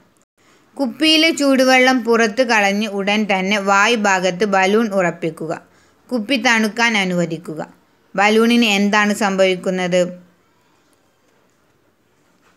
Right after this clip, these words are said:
ഫലം, ചൂടുവെള്ളം നീക്കം ചെയ്ത കുപ്പിക്കകത്തെ വായു ചൂടുള്ളതാണ്. ചൂട് പിടിച്ച വായു വികസിച്ച് നിൽക്കുന്നു.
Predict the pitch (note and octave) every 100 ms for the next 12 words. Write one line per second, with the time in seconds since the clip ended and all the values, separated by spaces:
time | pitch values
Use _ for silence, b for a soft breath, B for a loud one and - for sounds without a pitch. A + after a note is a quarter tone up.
0 | _ _ _ _ _ _ _ - F#3+ F#3+
1 | C4 F4+ - _ _ _ _ _ C4+ D4
2 | D4+ D#4 D4+ D#4+ D4+ C4+ C4+ C#4 C4+ B3+
3 | B3 B3 F#3+ A#3 A#3 A#3 A#3 A#3+ G#3+ G3+
4 | G3 G#3+ G#3+ A3 A3+ A#3 F#3 F3 D#3+ D#3
5 | D#3+ - - G3 G#3 G#3+ A3 G#3+ A3 G#3+
6 | G3+ G#3+ G#3 F#3+ G#3 A3 G3 A3+ G3+ F3
7 | F3 E3 D#3+